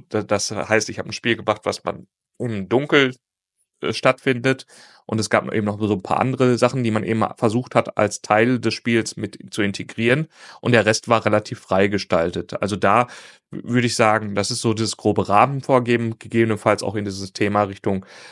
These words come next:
äh, als Format ein Challenge, also eine Challenge zu geben, diese F-, Anforderungen umzusetzen. In dem anderen Bereich, wo ich's auch schon erlebt habe innerhalb dem Unternehmen, war, dass wir einen Hackathon gemacht haben,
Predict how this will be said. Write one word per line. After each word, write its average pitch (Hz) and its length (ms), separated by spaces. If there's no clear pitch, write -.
äh, 101 280
als 107 220
Format 98 640
ein 98 180
Challenge, 101 400
also 95 360
eine 104 100
Challenge 107 320
zu 110 140
geben, 104 400
diese 104 420
F-, - 200
Anforderungen 107 460
umzusetzen. 90 760
In 117 80
dem 120 140
anderen 160 520
Bereich, 135 500
wo 120 120
ich's 117 160
auch 131 260
schon 147 340
erlebt 127 440
habe 135 260
innerhalb 131 440
dem 123 80
Unternehmen, 120 560
war, 107 280
dass 104 220
wir 104 80
einen 98 120
Hackathon 156 440
gemacht 156 380
haben, 156 380